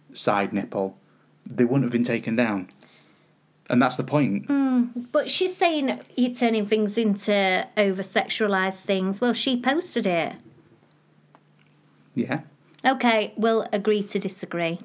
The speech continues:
Speaker 1: I, honestly, I think the, the furore around it, this and nipples in general, not just on Instagram, but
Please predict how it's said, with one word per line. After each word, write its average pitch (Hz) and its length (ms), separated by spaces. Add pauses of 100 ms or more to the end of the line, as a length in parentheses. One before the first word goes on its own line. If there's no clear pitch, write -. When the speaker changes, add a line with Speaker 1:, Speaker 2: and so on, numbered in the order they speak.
(160)
Speaker 1:
I, 143 220 (600)
honestly, 127 560
I 107 80
think 120 400 (1040)
the, 131 120 (280)
the 135 100
furore 156 680
around 117 400
it, 101 240 (640)
this - 560
and 120 420 (320)
nipples 120 440
in 110 160
general, 104 420
not 113 180
just - 180
on 104 60
Instagram, 98 500
but 101 220